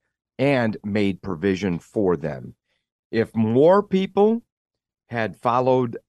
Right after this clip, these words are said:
it, George Washington's example, we might have, uh, you know, had a, a, a more peaceful way to end slavery in America than the bloody Civil War.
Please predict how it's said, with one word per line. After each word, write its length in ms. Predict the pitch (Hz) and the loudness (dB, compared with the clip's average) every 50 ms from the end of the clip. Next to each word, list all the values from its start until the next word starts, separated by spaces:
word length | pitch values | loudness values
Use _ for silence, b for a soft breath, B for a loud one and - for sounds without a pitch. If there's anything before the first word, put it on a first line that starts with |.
| _ _ - - 87 - | _ _ -20 -20 -20 -14
it, 240 | - - 117 107 98 | -8 -6 -6 -6 -4
George 300 | 104 120 123 117 113 98 | -2 0 2 2 2 2
Washington's 640 | 110 113 113 120 113 110 117 113 98 - 107 98 85 | 2 2 2 2 0 -2 -4 -6 -4 -4 -4 -4 -4
example, 720 | 90 85 73 - 92 92 101 110 - - 180 196 208 208 202 _ _ _ b b b b _ - | -6 -8 -6 -2 -2 0 0 0 0 0 2 2 2 0 -4 _ _ _ b b b b _ -2
we 140 | 104 110 104 | 0 0 2
might 280 | 104 113 110 110 107 | 2 2 2 2 2
have, 220 | 107 104 90 82 - - | 2 0 -2 -4 -10 -10
uh, 320 | - 95 90 82 82 87 - - 80 | -8 -8 -6 -8 -8 -12 -14 -16 -14
you 140 | 95 104 95 | -10 -8 -8
know, 100 | 87 82 | -8 -8
had 240 | 90 113 107 104 98 | -6 -6 -4 -4 -4
a, 120 | 92 87 - | -4 -4 -4
a, 260 | 80 101 87 85 90 - | -6 -6 -6 -6 -8 -8
a 140 | - 98 | -8 -6
more 260 | 90 95 104 104 92 - | -4 -2 0 0 0 -2
peaceful 580 | - - - 143 139 - - - 127 113 104 | -4 -6 -6 -6 -6 -6 -4 -2 0 0 2
way 400 | 101 107 104 98 104 117 147 165 156 - _ - | 2 2 2 4 4 2 2 0 -4 -10 _ -10
to 140 | - 107 98 | -4 -2 -2
end 160 | 90 90 87 | -2 -2 -4
slavery 520 | - - 107 104 101 104 90 101 98 90 92 | -6 -4 0 2 2 2 2 0 -2 0 0
in 80 | 87 | -2
America 480 | 85 85 85 90 104 117 - 147 139 117 | -2 -4 -4 -4 -4 -2 0 0 0 0
than 320 | 95 98 92 90 87 82 _ _ _ _ _ _ - | 0 0 -2 -2 -4 -6 _ _ _ _ _ _ -6
the 80 | 98 90 | -6 -4
bloody 480 | 80 101 101 98 98 101 104 98 - _ _ _ _ _ | -2 -2 -2 0 0 -2 -4 -4 -6 _ _ _ _ _
Civil 400 | - - - 113 98 85 95 90 | -18 -8 -2 -2 0 0 0 -2
War. 460 | 80 80 82 90 90 110 147 160 - | -2 0 2 2 4 4 2 0 -4